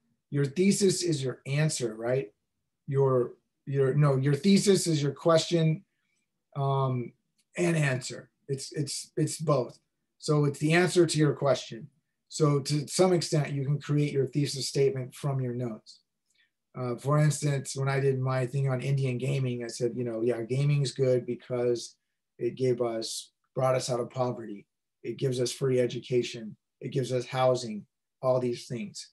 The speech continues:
And that's, that would be from my notes. Okay, you read all your notes. Okay, this is the answer.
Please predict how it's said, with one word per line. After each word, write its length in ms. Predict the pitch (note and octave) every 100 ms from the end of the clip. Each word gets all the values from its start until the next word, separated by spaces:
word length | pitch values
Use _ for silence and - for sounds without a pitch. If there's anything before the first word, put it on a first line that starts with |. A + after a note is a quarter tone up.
| _ _ _
And 140 | A#2+ B2+
that's, 280 | C3 B2+ -
that 300 | D3+ C3+ C#3
would 140 | B2+
be 160 | B2 B2
from 240 | C3 C3+
my 140 | B2 A#2
notes. 520 | A#2+ G#2+ - - - B2+
Okay, 220 | - B2+
you 140 | A#2+
read 180 | A#2+ C3
all 160 | B2+ B2+
your 160 | B2
notes. 340 | A#2+ B2 A#2 C3
Okay, 300 | B2 B2 A2+
this 180 | A#2+
is 140 | C3+ A#2+
the 180 | A#2+ A2+
answer. 360 | A2 - G2